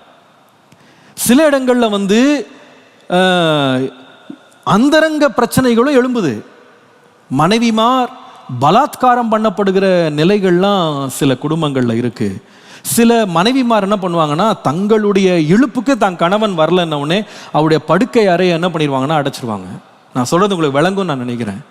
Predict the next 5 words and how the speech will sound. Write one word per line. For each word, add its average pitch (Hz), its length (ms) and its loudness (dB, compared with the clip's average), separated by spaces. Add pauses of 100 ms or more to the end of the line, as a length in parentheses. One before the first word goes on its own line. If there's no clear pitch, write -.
(340)
கணவனை 233 440 0 (100)
பக்கமே 247 400 0
நெருங்க 214 320 0
விட 185 160 -4
மாட்டாங்க, 120 360 -6